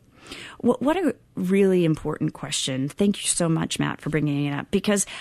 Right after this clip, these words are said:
I think that's the thing to keep in mind. You know, until you get to the high school level, or unless your kid is on a travel team, and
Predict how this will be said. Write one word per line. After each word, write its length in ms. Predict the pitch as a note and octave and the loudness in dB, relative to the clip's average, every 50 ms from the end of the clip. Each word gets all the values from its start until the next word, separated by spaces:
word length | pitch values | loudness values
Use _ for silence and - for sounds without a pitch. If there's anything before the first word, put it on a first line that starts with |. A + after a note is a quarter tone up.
| - - - | -14 -10 -8
I 80 | - B3 | -6 -4
think 200 | - G4+ B4+ - | -4 -4 -4 -2
that's 280 | - G3+ F3+ - - | -4 -2 -2 -2 -2
the 100 | - F#3 | -2 -2
thing 240 | E3+ - F3+ E3+ E3+ | -2 0 2 2 2
to 60 | D#3+ | 2
keep 240 | D#3 - - D3+ - | -2 -4 -6 -4 -2
in 100 | D#3 D3 | 0 0
mind. 400 | D3+ D3 D3 D3 D3 D3 D3+ D3+ | 0 0 0 -2 -2 -2 -2 0
You 80 | E3 D#3+ | 2 4
know, 140 | E3 E3 E3 | 4 4 4
until 320 | E3 E3 - - A#3+ B3 | 2 2 0 0 2 4
you 180 | A#3+ A#3 G#3+ E3+ | 4 4 4 2
get 240 | E3 E3 - - - | 2 0 0 -2 -2
to 200 | - F3+ E3 D#3 | 0 0 0 0
the 80 | D#3 | 0
high 140 | - - D3 | -2 -2 -2
school 280 | D3 - - D3+ D3+ D3 | -4 -2 -2 0 0 0
level, 240 | D3 C#3+ C#3+ D3+ D3 | 0 0 -2 0 0
or 200 | D3 D3 D3 C#3+ | 0 0 0 0
unless 300 | D3 D3+ D3+ D3 - - | 0 0 0 0 -2 -2
your 120 | C#3+ D3 | -2 -4
kid 380 | D3 - - D3 C#3+ D3 C#3+ - | -4 -4 -4 -2 -2 -2 -4 -4
is 200 | - C#3+ C#3+ - | -4 -4 -4 -4
on 320 | - C#3+ C#3+ C#3+ C#3+ D3 | -2 -2 0 0 0 0
a 220 | - - C3 B2+ | -2 -2 -4 -6
travel 340 | - - - D3 C#3+ D3 D3 | -4 -2 -2 0 0 0 -2
team, 300 | C#3+ - D3 D3+ D3 D3 | -2 0 0 2 2 2
and 100 | D#3 E3+ | 2 2